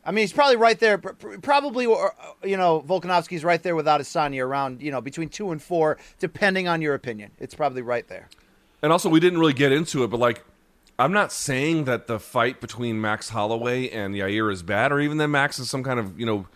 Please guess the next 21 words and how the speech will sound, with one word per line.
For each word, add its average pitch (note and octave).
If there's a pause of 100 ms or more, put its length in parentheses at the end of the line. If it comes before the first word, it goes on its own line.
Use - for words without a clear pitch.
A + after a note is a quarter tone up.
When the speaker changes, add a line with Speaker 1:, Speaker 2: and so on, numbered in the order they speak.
(200)
Speaker 2:
shoe-in C#3
to C#3+
win. B2+
Yair's A2+
talented, A#2
M A#2
M A#2
A A#2
is G#2+
tough. A#2+ (320)
Who C#3+
the D3
hell D3
knows C#3
what's F#2+
gonna G#2
happen? F#2
I G2
tend A2+
to A2
think B2